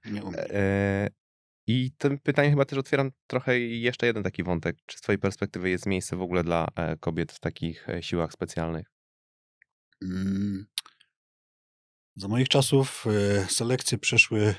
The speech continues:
Speaker 1: trzy kobiety do naszej jednostki bez taryfy ul-, ulgowej. Jedna została dopuszczona do kursu bazowego, e, po którym, e,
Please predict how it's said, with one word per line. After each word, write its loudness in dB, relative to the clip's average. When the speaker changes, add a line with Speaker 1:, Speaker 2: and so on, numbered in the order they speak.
Speaker 1:
trzy 2
kobiety 0
do -4
naszej 0
jednostki -4
bez -2
taryfy -4
ul-, -8
ulgowej. -2
Jedna 2
została -4
dopuszczona -4
do -6
kursu -4
bazowego, -4
e, -8
po -6
którym, 0
e, -12